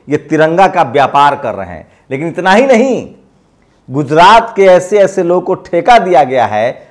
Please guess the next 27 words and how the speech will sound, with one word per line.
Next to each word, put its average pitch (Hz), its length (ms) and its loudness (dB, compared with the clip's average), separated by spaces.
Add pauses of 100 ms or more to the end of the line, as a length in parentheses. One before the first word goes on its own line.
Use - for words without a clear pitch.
(120)
ऐसे 151 340 0
ऐसे 196 220 -2
तिरंगा 180 480 0
बन 185 200 -2
के 156 100 -4
आ 135 140 0
रहे 117 120 -2
हैं। 143 360 -6 (200)
पहले 139 200 -2
तिरंगा 139 460 -2
खादी 135 420 -4
का 113 120 -8
होता 98 280 -8
था, - 260 -20 (380)
इन्होंने 151 300 -2
बिल 160 300 0
लाया 156 260 4
कि 165 160 -4
तिरंगा 143 400 -4
आप 165 160 -2
किसी 156 260 -10
पॉलिस्टर 151 500 -6
पर 170 140 -4
भी 143 100 -4
बन 127 180 -8
सकता 95 360 -12
है। 80 140 -16